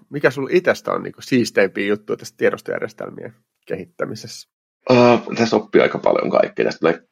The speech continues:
Speaker 2: joka päivä, vaikka jos niinku kuinka <laughs> luulet, että osaat asioita, niin aina tulee jotain uutta. Öö, täällä on ollut niinku kaikennäköisiä uusia toimintoja, uusia niinku ominaisuuksia tehty aika paljon. Siinä on ollut paljon mielenkiintoa lähteä niinku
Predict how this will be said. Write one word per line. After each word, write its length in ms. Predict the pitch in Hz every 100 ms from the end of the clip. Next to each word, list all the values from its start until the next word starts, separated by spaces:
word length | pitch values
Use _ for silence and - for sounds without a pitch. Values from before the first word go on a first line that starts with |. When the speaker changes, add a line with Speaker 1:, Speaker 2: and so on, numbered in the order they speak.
| _
Speaker 2:
joka 240 | 98 101 101
päivä, 220 | 82 67
vaikka 220 | - -
jos 120 | -
niinku 180 | 90 87
kuinka 340 | - 101 101 92 - 131
<laughs> 200 | 127 120
luulet, 420 | 110 110 160 -
että 420 | - - - -
osaat 360 | - - 98 -
asioita, 360 | 104 - -
niin 100 | 76
aina 160 | 95 98
tulee 220 | 87 69
jotain 320 | - - - -
uutta. 440 | - - _ - - - - - - -
Öö, 320 | 80 78 - - _
täällä 200 | 87 85
on 40 | 85
ollut 160 | 87
niinku 380 | 85 - 85 78
kaikennäköisiä 640 | 92 82 73 62 - 67 71
uusia 440 | 78 85 60 65 - _ _ _
toimintoja, 480 | - 82 78 - 58
uusia 260 | 76 78 55
niinku 260 | 69 - 62 -
ominaisuuksia 760 | 85 80 50 - - - - -
tehty 440 | - - - 52 - -
aika 240 | - - -
paljon. 240 | 55 50
Siinä 180 | 71 57
on 60 |
ollut 320 | 55 58 - _ - -
paljon 220 | 76 71
mielenkiintoa 640 | 87 58 85 - - 50
lähteä 240 | - - 55
niinku 180 | -